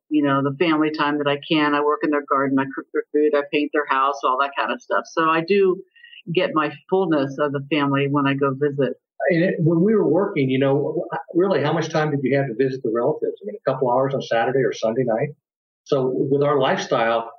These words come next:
Speaker 2: we're, we can go to the, and live with them for a month at a time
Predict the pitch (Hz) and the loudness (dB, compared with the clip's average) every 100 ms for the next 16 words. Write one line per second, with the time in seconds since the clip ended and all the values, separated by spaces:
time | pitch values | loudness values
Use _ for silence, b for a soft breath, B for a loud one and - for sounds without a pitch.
0 | - 139 175 170 156 - 151 139 131 131 | -4 0 0 0 0 -2 0 0 2 0
1 | 139 131 123 170 185 - 120 110 - 123 | -2 0 2 2 2 -2 -2 -6 -4 -6
2 | 113 _ 113 156 190 143 - 151 175 185 | -6 _ 0 0 0 -2 -2 -2 0 0